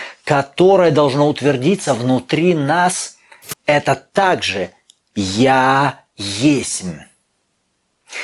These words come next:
Вы уже есть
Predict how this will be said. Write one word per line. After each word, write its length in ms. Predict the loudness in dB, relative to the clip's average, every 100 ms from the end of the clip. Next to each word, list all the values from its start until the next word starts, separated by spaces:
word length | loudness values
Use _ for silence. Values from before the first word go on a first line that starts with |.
| -8 -4
Вы 640 | -2 2 4 6 4 2 -6 _
уже 600 | 2 4 2 2 2 2 -4 _ -10
есть 840 | -8 -2 2 2 0 -6 -12